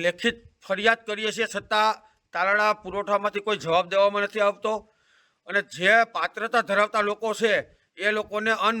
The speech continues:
મળતું નથી અને અન્ય જગ્યાએ જ મળે છે. તો આ શા માટે?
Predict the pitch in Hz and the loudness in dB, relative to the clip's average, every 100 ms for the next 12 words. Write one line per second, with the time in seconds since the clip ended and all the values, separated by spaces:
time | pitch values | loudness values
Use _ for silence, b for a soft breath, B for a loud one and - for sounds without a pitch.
0 | 196 202 - 247 233 233 247 220 220 233 | 0 0 0 -2 -2 0 0 0 0 0
1 | 262 247 240 240 220 208 208 180 147 - | 2 0 2 0 0 -2 -4 -6 -10 -16
2 | _ _ _ _ _ 202 208 240 247 240 | _ _ _ _ _ -4 0 2 2 2
3 | 220 175 | -2 -4